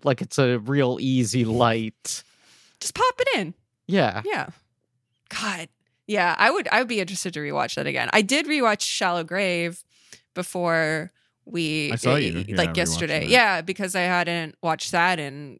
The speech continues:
Speaker 2: God knows how long. Um, and, you know, enjoyed it. Uh, that, that movie is fun. That movie's a
Speaker 3: It
Speaker 2: lot
Speaker 3: was
Speaker 2: of
Speaker 3: great.
Speaker 2: fun. Uh, the music is so good, as it, like, that's the one consistent thing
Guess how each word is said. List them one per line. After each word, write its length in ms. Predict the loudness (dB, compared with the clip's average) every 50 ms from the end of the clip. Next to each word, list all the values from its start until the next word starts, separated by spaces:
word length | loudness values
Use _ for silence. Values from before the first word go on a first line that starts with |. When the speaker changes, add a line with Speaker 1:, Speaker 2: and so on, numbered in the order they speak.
| _
Speaker 2:
God 220 | -8 -6 -6 -6 -6
knows 220 | -8 -8 -8 -8
how 200 | -8 -8 -6 -6
long. 420 | -8 -8 -8 -8 -8 -10 -12 -14 -18 _ _ _ _ _ _ _ _ _ -8
Um, 600 | -4 -2 0 2 2 0 0 -2 -6 -10 -14 -16 -18 _ _ _ _ _ _ _ -8
and, 520 | -6 -4 -4 -4 -4 -6 -6 -8 -12 -14 -14 -14 -14 -16 _ _ _ _ _ -6
you 120 | -4 -2
know, 200 | -2 -2 -4 -4 -6
enjoyed 360 | -6 -2 0 2 2 2 2
it. 180 | 2 0 -2 -4 _ _ _ _ _ _
Uh, 580 | 0 2 4 4 4 4 2 2 0 -2 -4 -6 -2
that, 220 | 0 0 0 2 0
that 140 | -2 0 0 2
movie 120 | 2 2 2
is 120 | 0 -2
fun. 480 | -2 0 0 0 0 -2 -4 -6 -10 -12 _ _ _ _ _ _ -2
That 140 | -2 0 2
movie's 280 | 2 2 2 2 2
a 40 | 2
Speaker 3:
It 20 | 2
Speaker 2:
lot 160 | 2 2 2
Speaker 3:
was 80 | 0
Speaker 2:
of 60 | -2 -2
Speaker 3:
great. 60 | -2
Speaker 2:
fun. 300 | -2 -4 -6 -8 -10 -14 -16 _ _ _ _ _ _ _ _ _ _ _ _ 2
Uh, 680 | 4 4 6 4 4 2 2 0 -2 -2 -4 -6 -8 -10 -16 _ _ _ _ _ _ _ _ _
the 80 | -14 -10
music 400 | -6 -4 -4 -4 -4 -6 -6 -6
is 100 | -6 -4
so 240 | -2 -2 -2 0 0
good, 520 | 0 2 2 2 2 2 0 0 -2 -2
as 220 | -2 -2 -2 0
it, 200 | -2 -4 -2 -2
like, 200 | 0 0 0 2
that's 220 | 2 2 2 0 0
the 100 | 0 0 2
one 320 | 2 2 0 0 -4 -4
consistent 640 | -6 -6 -6 -4 -4 -6 -6 -4 -2 -2 -2 -2 -2 -2
thing 680 | 0 0 0 0 0 0 -2 -4 -4 -6 -8 -10 -10